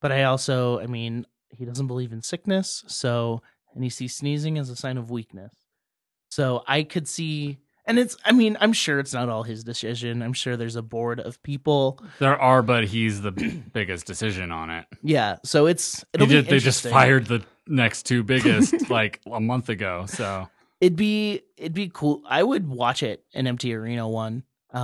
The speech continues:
Speaker 2: Oh, I mean, <clears throat> I mean, I'm gonna watch WrestleMania regardless.
Speaker 1: Yeah.
Speaker 2: But, um, yeah, it'll be really interesting what they do because it, it, they can't shoot, like, they can't really make a decision right now because,
Speaker 1: Yeah.
Speaker 2: like,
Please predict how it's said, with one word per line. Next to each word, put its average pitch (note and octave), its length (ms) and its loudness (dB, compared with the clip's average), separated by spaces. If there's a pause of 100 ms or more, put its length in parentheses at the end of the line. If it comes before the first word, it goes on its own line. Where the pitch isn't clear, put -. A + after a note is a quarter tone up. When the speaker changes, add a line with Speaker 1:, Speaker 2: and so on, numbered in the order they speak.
(100)
Speaker 2:
Oh, A#2+ 280 6
I A#2+ 100 4
mean, F#2+ 460 -2
<clears throat> - 20 -16
I A#2+ 60 -4
mean, A#2 160 2
I'm A#2 100 4
gonna A#2 160 4
watch G2+ 140 2
WrestleMania F#2+ 480 -4
regardless. G2+ 460 -4
Speaker 1:
Yeah. D3 300 2
Speaker 2:
But, C3 280 4
um, G#2+ 420 2 (480)
yeah, E3+ 140 4
it'll F3+ 100 6
be F#3 120 4
really G#3+ 160 6
interesting E3 360 0
what C3 160 2
they A#2 120 0
do G#2 260 -2
because A#2 380 0
it, B2 200 -2
it, A#2 160 -4 (720)
they C#3+ 120 0
can't D#3+ 640 0 (1000)
shoot, D#3 560 -2
like, C3+ 180 2
they C#3+ 120 -8
can't F3+ 220 -2
really E3 120 2
make D3 160 2
a C#3 40 0
decision C#3 420 0
right F#2+ 180 0
now E2 220 -4
because, A2+ 320 2
Speaker 1:
Yeah. A#2 60 0
Speaker 2:
like, G#2 220 -2